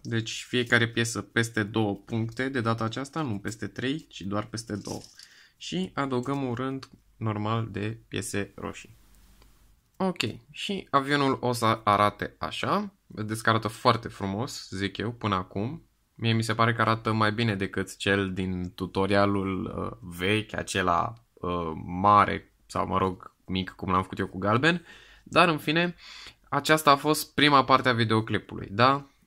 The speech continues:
Este prima parte, o să-l fac și pe acesta pe părți, exact ca celălalt. Nu știu sigur dacă trei sau patru, dar sigur va fi pe părți, pentru că este un model mare și necesită un tutorial lung. Și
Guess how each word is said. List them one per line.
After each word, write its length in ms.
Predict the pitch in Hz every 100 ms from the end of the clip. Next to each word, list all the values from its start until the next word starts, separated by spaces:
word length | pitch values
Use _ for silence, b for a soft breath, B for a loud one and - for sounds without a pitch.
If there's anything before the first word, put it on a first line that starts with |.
| -
Este 240 | 110 113
prima 280 | 110 117 110
parte, 340 | 123 131 -
o 100 | 143
să-l 200 | 120 104
fac 140 | 107 110
și 80 | -
pe 60 |
acesta 320 | 104 113 113
pe 140 | 104 101
părți, 360 | - 123 -
exact 240 | 104 104 104
ca 120 | 104
celălalt. 580 | - 107 113 139 147 -
Nu 160 | 110
știu 180 | 117 -
sigur 300 | 120 113 113
dacă 220 | 110 107
trei 220 | 113 - 113
sau 180 | 101
patru, 300 | 101 107 -
dar 200 | 101 101
sigur 320 | - 120 110 101
va 140 | 104
fi 140 | 104
pe 140 | 107 98
părți, 400 | - 127 139 -
pentru 260 | 107 107
că 120 | 104 104
este 260 | 107 -
un 280 | 104 104 101 _
model 340 | - 98 104 104
mare 320 | 101 104 98
și 160 | 101 104
necesită 380 | 98 101 -
un 100 | 104
tutorial 440 | 98 101 101 101 104
lung. 260 | 143 190 - B B B B B B B B B B
Și 560 | - - 156 160 -